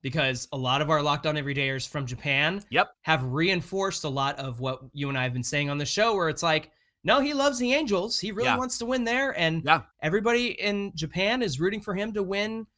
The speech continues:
Speaker 1: with the Angels. And, and, and Miri Kaku, who is a frequent commenter on
Speaker 2: Mm-hmm.
Speaker 1: YouTube, shout out to, to Miri Kaku, because they are always sharing what's coming out in the news in Japan that
Speaker 2: Yeah.
Speaker 1: you and I might miss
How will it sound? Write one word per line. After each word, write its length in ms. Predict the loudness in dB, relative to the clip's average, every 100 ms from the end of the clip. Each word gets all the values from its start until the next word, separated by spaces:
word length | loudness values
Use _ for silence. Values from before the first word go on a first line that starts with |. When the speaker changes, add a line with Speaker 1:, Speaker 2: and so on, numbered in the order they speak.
| _ -2
Speaker 1:
with 140 | 0
the 120 | 2 0
Angels. 460 | 0 0 0 0 2
And, 200 | 0 0
and, 200 | -4 -4
and 120 | -2
Miri 260 | 2 4 2
Kaku, 560 | 2 2 2 0 0 2
who 100 | 0
is 120 | -2
a 60 | -4
frequent 400 | -2 -2 -4 -4
commenter 540 | -2 -2 -2 -4 -2
on 200 | -2 0
Speaker 2:
Mm-hmm. 180 | 0 0 2
Speaker 1:
YouTube, 260 | 2 0 -4 -16 _
shout 340 | -2 4 6
out 200 | 6 4
to, 320 | 2 -2 -2 -4
to 160 | -4
Miri 260 | -2 0 0
Kaku, 480 | 0 0 0 0 0
because 440 | -2 -2 0 -2 -4 _ _ 2
they 140 | 4
are 200 | 4 2 2
always 680 | 4 6 4 4 2 -2 -6 _ _ -6
sharing 720 | 0 4 4 4 2 0 -4 -8 _ -10
what's 480 | -2 0 2 0 -2 -6
coming 280 | -2 0 2
out 220 | 0 -2
in 100 | -4
the 80 | -2
news 600 | 0 0 2 0 -2 -6 -10 _ _ -4
in 120 | -2
Japan 560 | -2 -2 2 2 2 0
that 120 | 0
Speaker 2:
Yeah. 140 | 2
Speaker 1:
you 60 | 2
and 80 | 2
I 100 | 2
might 260 | 2 2 2
miss 400 | 2 2 2